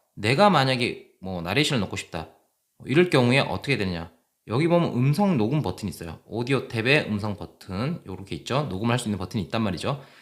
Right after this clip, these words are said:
지금 여기에 어떤 사운드가 포함되어 있다 하더라도 제가 일정 범위에서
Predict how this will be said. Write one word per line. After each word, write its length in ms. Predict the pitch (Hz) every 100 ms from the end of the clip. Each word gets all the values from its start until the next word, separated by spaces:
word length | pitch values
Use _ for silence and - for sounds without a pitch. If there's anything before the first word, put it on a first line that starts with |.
| _ _
지금 400 | - 156 160 220
여기에 600 | 151 131 156 147 160 139
어떤 680 | - 107 - 135 135 135 135
사운드가 440 | 156 196 175 143
포함되어 340 | 143 190 151 113
있다 220 | 117 117
하더라도 520 | - 190 190 120 127
제가 560 | 104 98 151 165 - -
일정 340 | 147 175 208 202
범위에서 640 | 113 104 90 101 87 -